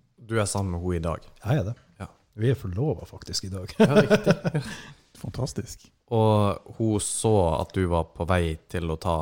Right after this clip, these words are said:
Speaker 1: livet ditt, og du sier at det har, det er et eller annet i henne som er ødelagt, tror du, på, av den grunn. Hva, hva, hva tenker du det er?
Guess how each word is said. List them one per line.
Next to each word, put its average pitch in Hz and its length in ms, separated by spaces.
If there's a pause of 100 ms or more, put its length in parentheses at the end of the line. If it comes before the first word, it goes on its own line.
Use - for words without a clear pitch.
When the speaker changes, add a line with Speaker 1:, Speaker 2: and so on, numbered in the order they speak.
Speaker 1:
livet 78 400
ditt, - 320
og 95 140
du 95 80
sier 87 280
at 87 140
det 85 120
har, 80 640
det - 120
er 90 120
et - 140
eller 87 100
annet 80 180
i 92 140
henne 82 260
som 80 240
er - 100
ødelagt, 87 480
tror 80 220
du, 80 60
på, - 240
av 82 260
den 80 140
grunn. 85 200
Hva, 92 180 (120)
hva, 95 200 (100)
hva 95 180
tenker - 420
du 87 140
det 92 200
er? - 380